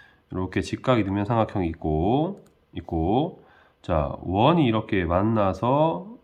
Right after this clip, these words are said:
생기는 도형이 있어요. 오케이? 자, 이 도형에서, 이 도형에서, 이 도형에서 요 이차 함수가 또 위에 있어가지고,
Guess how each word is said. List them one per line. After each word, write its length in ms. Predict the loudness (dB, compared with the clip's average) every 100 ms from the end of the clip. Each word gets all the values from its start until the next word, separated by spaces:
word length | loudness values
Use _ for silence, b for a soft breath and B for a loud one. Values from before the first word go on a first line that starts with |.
| _
생기는 760 | -4 0 2 2 2 0 -2 -2
도형이 320 | 0 2 0
있어요. 540 | -2 -2 0 0 -2
오케이? 500 | -6 -2 -2 -2 -6
자, 280 | -2 -2 -2 -10 B B B B B B _ _ _ _
이 140 | -2 0
도형에서, 840 | 4 4 4 2 0 -2 -2 -6 -14 _ _ _ _
이 100 | -2
도형에서, 800 | 2 4 4 2 2 2 2 0 -4
이 60 |
도형에서 840 | 0 2 2 0 0 0 0 -6 -18 _ _ _ -10 -10 _ _ _ _ _ _ _ _ _ b b b b b b b _
요 160 | -2 -2
이차 340 | -2 0 4
함수가 420 | 4 4 2 0 2
또 100 | 0
위에 300 | 2 2 2
있어가지고, 1000 | 0 -2 0 0 0 0 -2 -4 -8